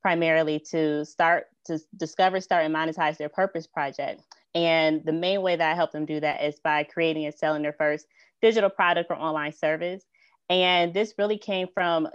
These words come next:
talking to so many people who were involved in their purpose project, whether that was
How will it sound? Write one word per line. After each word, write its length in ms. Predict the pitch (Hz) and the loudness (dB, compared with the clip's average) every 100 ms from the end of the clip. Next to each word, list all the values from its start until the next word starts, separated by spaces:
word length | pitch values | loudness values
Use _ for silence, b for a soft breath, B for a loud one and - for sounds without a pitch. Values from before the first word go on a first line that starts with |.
| - | -2
talking 360 | 190 202 208 | 0 0 -2
to 120 | 185 170 | -8 -6
so 200 | 175 175 | -4 -2
many 160 | 170 | -4
people 300 | 170 180 165 | -6 -4 -4
who 160 | 170 160 | -2 -2
were 240 | 156 151 | 0 0
involved 540 | - 151 147 156 156 - | -2 -4 0 2 2 -2
in 340 | 151 151 147 156 b b | -4 0 -2 -4 b b
their 120 | 165 | -2
purpose 320 | 165 262 254 | 2 0 -2
project, 420 | - 151 139 147 151 | -2 -2 0 -2 0
whether 240 | 151 151 | 0 0
that 220 | 147 147 | 0 -2
was 300 | - 147 147 | -2 -2 -4